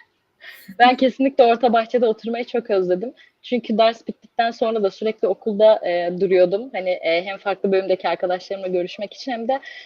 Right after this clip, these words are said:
bilmiyorum, okul bir yerden sonra gerçekten hafta sonu da gittiğimiz için genellikle artık böyle hani evden daha çok vakit geçirdiğimiz bir yuva gibi olmuştu.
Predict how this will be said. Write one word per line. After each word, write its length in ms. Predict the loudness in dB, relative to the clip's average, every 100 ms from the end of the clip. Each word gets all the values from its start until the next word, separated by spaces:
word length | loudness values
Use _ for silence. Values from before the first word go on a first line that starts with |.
| -4
bilmiyorum, 320 | 0 2 4
okul 380 | 2 2 -2 0
bir 60 | 2
yerden 360 | 4 4 2
sonra 260 | -4 -6 -4
gerçekten 560 | -2 -2 -4 -8 -8 -4
hafta 320 | -4 -2 -6
sonu 240 | -2 2
da 60 | 2
gittiğimiz 480 | 0 -2 -2 -2 -4
için 240 | -4 0
genellikle 680 | 2 2 -2 -4 -4 -6 -6
artık 420 | -6 -6 -8 -2
böyle 220 | 0 0
hani 180 | 0 2
evden 420 | 4 6 4 6
daha 140 | 4 4
çok 220 | 0 -4
vakit 280 | -4 -4 -4
geçirdiğimiz 680 | -4 -4 -4 -4 -2 -4 -2
bir 120 | -4 -8 -14 -4
yuva 200 | 2 2
gibi 220 | 2 2
olmuştu. 600 | 4 2 0 -8 -4 -6